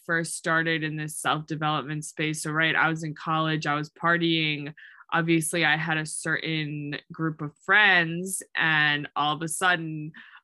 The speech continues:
Alexa's going to spin classes and eating kale, and <laughs> everyone's like, "What's going on?" And it was so hard. It was so lonely sometimes.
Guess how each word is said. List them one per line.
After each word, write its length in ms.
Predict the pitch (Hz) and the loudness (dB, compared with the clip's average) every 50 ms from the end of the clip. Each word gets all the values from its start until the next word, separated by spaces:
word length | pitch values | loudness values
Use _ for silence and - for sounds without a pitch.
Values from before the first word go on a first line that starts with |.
| - - | -10 -6
Alexa's 480 | 147 147 127 135 151 - - 160 156 | -2 0 0 0 -2 -6 -8 -8 -6
going 260 | 160 160 165 165 165 | -2 0 2 2 2
to 80 | 165 180 | 0 -2
spin 440 | 175 - - - 226 226 226 220 208 | -6 -6 -4 0 2 2 2 0 -4
classes 580 | - - 185 175 175 202 202 - 202 180 165 | 0 2 4 4 4 2 0 -6 -8 -6 -2
and 120 | 170 170 156 | -2 0 0
eating 360 | 170 180 170 185 185 208 208 | 0 0 0 -2 -4 -4 -8
kale, 720 | - - 285 285 285 294 285 277 247 240 233 226 226 220 220 | -6 0 4 6 6 8 8 8 8 10 10 8 8 6 6
and 100 | 220 226 | 4 6
<laughs> 60 | 240 | 4
everyone's 920 | 285 311 285 311 370 370 381 381 392 392 381 381 381 370 - _ - - - | 4 4 2 -4 -4 -8 -8 -6 -6 -4 -4 -4 -6 -8 -10 _ -14 -2 2
like, 260 | 370 269 262 262 - | 4 4 4 4 0
"What's 340 | 226 220 220 233 233 - - - | -2 2 2 2 2 0 -6 -4
going 260 | 277 262 269 277 302 | -2 0 0 0 2
on?" 520 | 339 370 381 359 339 311 294 277 285 294 302 320 415 - - - - - - - - - - - - - - - _ _ - | 4 6 6 6 6 8 6 6 4 4 0 -2 -6 -4 -2 -2 -2 -2 -2 -4 -4 -4 -4 -6 -8 -8 -10 -14 _ _ 2
And 800 | 240 240 233 233 220 220 220 214 208 208 208 202 202 202 196 180 208 - - _ _ _ _ _ _ _ _ _ _ _ _ - | 6 6 8 8 8 6 6 4 2 -2 -4 -8 -10 -10 -12 -12 -14 -16 -16 _ _ _ _ _ _ _ _ _ _ _ _ -12
it 180 | 233 226 220 214 | -10 -8 -8 -6
was 180 | 214 196 160 - | -6 -6 -6 -6
so 360 | - - - 185 175 170 170 | -8 -4 -2 0 0 0 0
hard. 560 | 160 165 165 156 160 165 165 160 160 156 160 | -2 -2 0 2 2 4 4 2 2 0 -2
It 60 | 170 | -4
was 180 | 175 170 156 - | -6 -8 -8 -10
so 340 | - - - 185 160 160 165 | -14 -12 -8 -4 -4 -4 -2
lonely 460 | 156 156 156 156 156 156 156 151 156 | -4 -6 -6 -6 -8 -8 -8 -10 -10
sometimes. 920 | 151 - 151 147 151 156 - 170 156 151 147 147 147 147 147 139 151 | -10 -10 -10 -10 -10 -10 -6 -4 -2 0 0 -2 -4 -6 -10 -12 -14